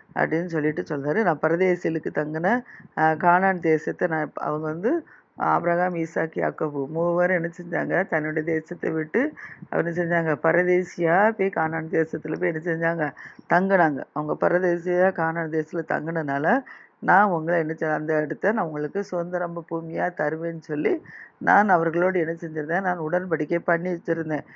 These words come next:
இப்பொழுது அந்த உட-, உடன்படிக்கையை நான் நினைக்கிறேன் அப்படின்னு சொல்லிட்டு சொல்றாரு. "நான் வந்து அவர்களோடு பண்ண உடன்படிக்கையை நான் நிறைவேற்றி காட்டணும். அதனால இப்போ நீங்க என்ன செய்யுங்க? கானான் தேசத்தை விட்டு நீங்க எகிப்துல இருக்கிறீங்க.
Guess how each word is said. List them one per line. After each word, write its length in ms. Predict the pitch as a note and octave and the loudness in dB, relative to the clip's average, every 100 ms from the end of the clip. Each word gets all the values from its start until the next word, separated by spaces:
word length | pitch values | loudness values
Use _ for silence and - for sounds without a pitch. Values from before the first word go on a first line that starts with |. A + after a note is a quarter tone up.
| - _ | -20 _
இப்பொழுது 580 | - F#3+ G3 F#3+ D#3+ G3 | -2 -2 2 2 4 4
அந்த 200 | G#3 D#3 | 4 4
உட-, 360 | D#3 D#3 D#3+ E3 | 0 0 -2 0
உடன்படிக்கையை 480 | F#3+ E3+ D3 D#3+ E3+ | -2 -2 -4 -2 -2
நான் 160 | D3 | -2
நினைக்கிறேன் 560 | C#3+ D3 D#3 D3 D3 D3+ | -4 -4 -4 -2 -2 -2
அப்படின்னு 200 | C#3+ D3 | -6 -6
சொல்லிட்டு 340 | D#3+ D3 D#3+ D3+ | -4 -4 -4 -4
சொல்றாரு. 540 | D3 C#3 C3+ G3+ D4 - - - _ | -4 -2 2 2 2 -2 -20 -20 _
"நான் 180 | E3 E3 | -2 0
வந்து 220 | D#3 D#3 | 2 2
அவர்களோடு 380 | D#3 D#3+ E3+ E3 | 4 4 4 2
பண்ண 480 | E3+ E3 F3+ F#3 D#3 | 2 2 2 2 2
உடன்படிக்கையை 760 | F#3 F3+ D#3+ D3+ - D3+ G3 D#4 D4 - _ | 0 0 -2 -2 -2 0 2 2 -2 -18 _
நான் 180 | - D#3+ | -4 -2
நிறைவேற்றி 560 | D#3+ E3 F#3 F3+ - F3+ | 0 2 2 0 -4 -4
காட்டணும். 520 | D#3 C#3+ D3 D3 D3 - - _ - | -2 -2 -2 -4 -4 -8 -20 _ -4
அதனால 320 | E3+ E3+ F#3 | -2 0 0
இப்போ 360 | G#3 F3 G#3+ A3 | 0 -2 0 0
நீங்க 240 | F#3 F3 | 0 -2
என்ன 180 | E3 E3+ | -2 -2
செய்யுங்க? 340 | F#3 F3+ E3 C#3+ | -6 -2 0 0
கானான் 340 | E3 E3 D#3+ | 2 2 0
தேசத்தை 420 | D#3 D3+ D#3 D3 | -2 -2 -4 -4
விட்டு 180 | D#3 G3 | -4 -4
நீங்க 220 | G3 D#3 | -6 0
எகிப்துல 500 | D#3 D#3+ F3 E3 D#3 | 0 0 -2 0 0
இருக்கிறீங்க. 440 | D3 D#3+ D#3 D#3 | 0 0 2 2